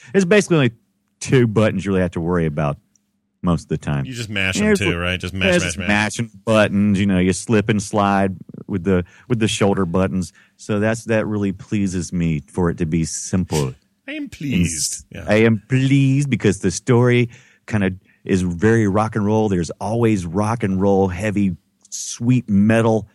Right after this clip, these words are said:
Speaker 1: playing through while you're playing the, playing the games, which I already do anyway. I used to, my, one of my favorite things to do is just play my own freaking metal music
Speaker 2: Who's
Speaker 1: while
Speaker 2: your
Speaker 1: I'm playing
Speaker 2: favorite?
Speaker 1: the
Speaker 2: What do you
Speaker 1: game.
Speaker 2: play?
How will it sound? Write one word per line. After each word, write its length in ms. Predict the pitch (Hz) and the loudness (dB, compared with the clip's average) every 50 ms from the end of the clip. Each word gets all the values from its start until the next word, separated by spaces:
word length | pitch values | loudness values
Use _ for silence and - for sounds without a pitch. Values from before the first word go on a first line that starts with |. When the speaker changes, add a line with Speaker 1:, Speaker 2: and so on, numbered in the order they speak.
| _ _ _ _ _ _ _ | _ _ _ _ _ _ _
Speaker 1:
playing 360 | - - 123 117 113 110 107 98 | 0 2 2 4 4 2 0 0
through 280 | - 113 113 113 113 | 0 2 4 4 4
while 140 | 101 98 92 | 4 4 2
you're 120 | 95 98 95 | 2 0 0
playing 400 | 87 - 113 107 104 107 104 101 | -2 -2 -2 0 0 0 0 0
the, 280 | 98 98 98 92 85 - - - | 0 0 0 0 -2 -4 -6 -4
playing 220 | - 110 107 110 | -2 0 0 0
the 60 | 104 | 0
games, 300 | 101 95 104 107 110 98 | 0 0 0 0 0 0
which 140 | 98 101 - | 0 0 0
I 80 | 127 135 | 2 2
already 240 | 165 151 131 107 101 | 4 4 2 2 2
do 160 | 98 98 107 | 2 2 2
anyway. 240 | 107 98 85 78 73 | 2 2 0 0 0
I 100 | 80 95 | 0 0
used 200 | 113 113 107 - | 0 -2 -2 0
to, 180 | - 92 82 82 - _ _ _ _ _ _ - | 0 0 0 -2 -4 _ _ _ _ _ _ -6
my, 120 | - 101 | -2 -2
one 120 | 98 101 107 | 0 2 2
of 40 | 107 | 2
my 80 | 101 | 2
favorite 240 | 87 113 104 92 95 | 2 2 0 0 0
things 180 | - 101 92 80 | -2 -2 -2 -2
to 40 | 87 | -2
do 160 | 90 98 98 | 0 2 2
is 100 | 90 80 - | 2 2 0
just 200 | - 82 - - | -6 -12 -8 -4
play 120 | - 98 90 | -2 0 0
my 160 | 87 87 82 | 0 0 0
own 420 | 80 92 95 98 98 92 85 78 - | 0 0 0 0 0 0 -2 -4 -6
freaking 640 | - - - 107 98 87 101 90 85 82 78 73 69 - | -10 -6 -4 -2 -2 -2 -2 -2 -2 -2 -4 -6 -8 -8
metal 340 | - 85 90 98 98 92 87 | -4 -2 0 0 2 0 0
music 460 | 78 82 85 98 87 85 76 69 - - _ _ _ _ _ _ _ | 0 0 0 0 0 0 -2 -4 -8 -14 _ _ _ _ _ _ _
Speaker 2:
Who's 100 | 123 131 139 | -6 -2 0
Speaker 1:
while 100 | 165 165 | 0 0
Speaker 2:
your 20 | 165 | 2
Speaker 1:
I'm 40 | |
playing 140 | 151 139 131 131 | 2 2 4 4
Speaker 2:
favorite? 140 | 120 113 117 | 2 0 0
Speaker 1:
the 40 | 117 | -2
Speaker 2:
What 40 | 123 123 | -2 -2
do 40 | |
you 60 | 120 120 | -2 -2
Speaker 1:
game. 40 | - | -2
Speaker 2:
play? 220 | 123 123 113 107 | -2 -2 -2 -2